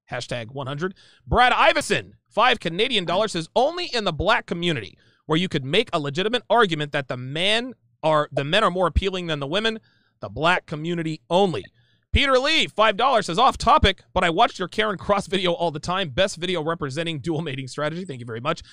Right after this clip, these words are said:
C Square with a one hundred dollar super chat. Says, "When you expose the truth and it goes viral like Kevin Samuels did by telling these queens they are average at best, it's triggering.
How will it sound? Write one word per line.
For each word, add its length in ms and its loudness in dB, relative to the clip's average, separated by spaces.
C 280 2
Square 320 4
with 140 4
a 80 8
one 200 6
hundred 360 4
dollar 320 6
super 320 2
chat. 320 2
Says, 200 2
"When 160 4
you 140 2
expose 520 4
the 100 -2
truth 260 -6
and 80 -2
it 60 -2
goes 180 -4
viral 320 4
like 160 2
Kevin 200 -2
Samuels 400 -2
did 160 -2
by 140 0
telling 340 0
these 300 -6
queens 800 -4
they 120 2
are 140 2
average 300 2
at 160 -6
best, 360 2
it's 260 -4
triggering. 680 0